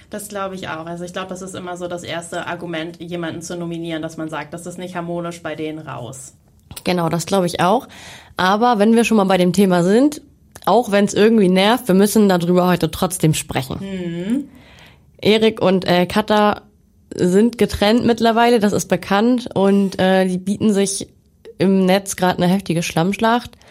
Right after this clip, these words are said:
Speaker 2: Es ist auch ein bisschen anstrengend, das zu verfolgen. Verfolgst du das selber?
Speaker 1: Mm, mehr oder weniger. Also ich folg beiden tatsächlich nicht auf Instagram,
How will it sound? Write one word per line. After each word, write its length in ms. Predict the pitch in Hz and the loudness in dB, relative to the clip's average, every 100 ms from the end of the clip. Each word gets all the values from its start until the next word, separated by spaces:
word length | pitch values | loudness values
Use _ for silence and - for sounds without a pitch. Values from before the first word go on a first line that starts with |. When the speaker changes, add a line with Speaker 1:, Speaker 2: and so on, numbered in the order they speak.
| - - - - | -20 -20 -20 -2
Speaker 2:
Es 160 | 175 - | -2 0
ist 240 | - 220 | 0 2
auch 140 | 262 220 | 2 2
ein 120 | 190 | 2
bisschen 340 | 220 - - | 2 0 0
anstrengend, 480 | 190 226 - 226 214 | 0 0 0 -2 -2
das 160 | 170 - | -4 -2
zu 100 | 196 | -2
verfolgen. 720 | 175 165 160 165 202 285 349 381 _ _ _ _ _ _ _ _ | -2 -2 0 2 4 2 2 -4 _ _ _ _ _ _ _ _
Verfolgst 560 | - 170 196 214 220 - | -4 0 2 0 0 0
du 40 | |
das 200 | 294 302 | 0 0
selber? 380 | 240 269 311 339 - _ _ _ - | 0 2 0 -2 -8 _ _ _ -14
Speaker 1:
Mm, 640 | 226 226 226 226 226 208 220 | -8 -4 -4 -4 -6 -8 -4
mehr 260 | 233 262 | -4 -2
oder 260 | 233 220 196 | -4 -4 -4
weniger. 420 | 214 208 185 170 | -6 -6 -6 -4
Also 180 | 175 180 | -4 -8
ich 120 | 202 | -10
folg 420 | - 226 233 269 - | -8 -4 -4 -4 -6
beiden 360 | 240 240 247 | -6 -4 -6
tatsächlich 580 | 240 233 226 220 185 185 | -6 -8 -8 -12 -14 -12
nicht 340 | 175 233 247 285 | -8 -8 -8 -12
auf 140 | 285 | -8
Instagram, 640 | 285 285 285 269 277 294 | -8 -8 -10 -8 -6 -4